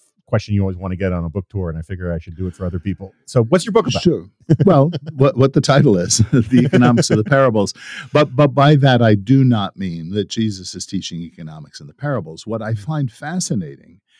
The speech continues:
Speaker 2: is, and, and it's what I mean by economics. It's, it's not a set of policies. It's not politics. It's not ideology.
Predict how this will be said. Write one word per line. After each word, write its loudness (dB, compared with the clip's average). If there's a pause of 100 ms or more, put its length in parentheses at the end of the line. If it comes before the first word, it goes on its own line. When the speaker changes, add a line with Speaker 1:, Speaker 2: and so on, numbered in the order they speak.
(480)
Speaker 2:
is, -4
and, 0
and -4 (1000)
it's -10
what 0
I 2
mean 4
by -2
economics. -8
It's, -8
it's -10
not -2
a -6
set -6
of -12
policies. -8
It's -20
not -14
politics. -14
It's -20
not -8
ideology. -4